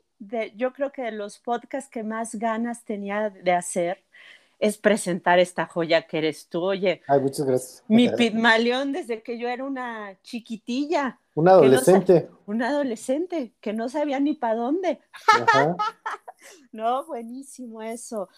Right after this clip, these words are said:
Speaker 1: Gustavo, eres un genio,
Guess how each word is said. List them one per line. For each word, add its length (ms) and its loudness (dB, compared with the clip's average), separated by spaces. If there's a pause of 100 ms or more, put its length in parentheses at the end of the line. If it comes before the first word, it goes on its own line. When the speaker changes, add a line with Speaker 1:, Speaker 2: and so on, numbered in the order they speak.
(180)
Speaker 1:
Gustavo, 800 0 (400)
eres 320 -12
un 160 -10
genio, 560 -8